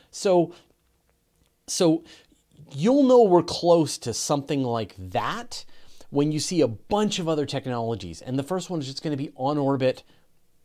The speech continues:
resource harvesting. We're gonna be able to pull,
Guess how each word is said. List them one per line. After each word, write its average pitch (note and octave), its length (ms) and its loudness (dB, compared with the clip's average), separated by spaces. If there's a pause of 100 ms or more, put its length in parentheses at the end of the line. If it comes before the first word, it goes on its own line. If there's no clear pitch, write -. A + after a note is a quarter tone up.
(800)
resource D3 520 0
harvesting. A#2+ 640 -4
We're A2+ 60 -8
gonna A2+ 140 -8
be A2+ 60 -4
able A2 220 -4
to - 80 -18
pull, D3+ 500 -2